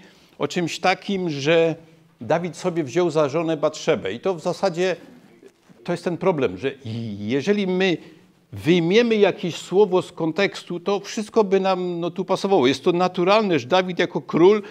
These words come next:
wziął sobie kogoś za żonę.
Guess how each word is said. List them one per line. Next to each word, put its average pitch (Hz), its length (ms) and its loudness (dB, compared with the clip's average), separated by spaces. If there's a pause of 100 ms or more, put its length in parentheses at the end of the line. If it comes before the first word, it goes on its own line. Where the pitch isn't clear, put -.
(220)
wziął 156 360 2
sobie 185 520 0
kogoś 185 760 2 (480)
za 139 280 -2
żonę. 120 440 0